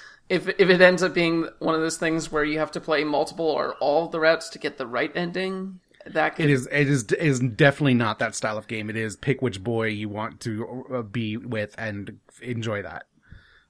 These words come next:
Speaker 1: Oh, thank God. Okay.
Speaker 2: Yes.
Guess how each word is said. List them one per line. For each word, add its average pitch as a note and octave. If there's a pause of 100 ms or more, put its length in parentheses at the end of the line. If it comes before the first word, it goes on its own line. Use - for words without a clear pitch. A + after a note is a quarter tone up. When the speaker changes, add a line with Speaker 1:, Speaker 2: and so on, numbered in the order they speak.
(360)
Speaker 1:
Oh, D#3
thank C3+
God. C3
Okay. D#3 (880)
Speaker 2:
Yes. -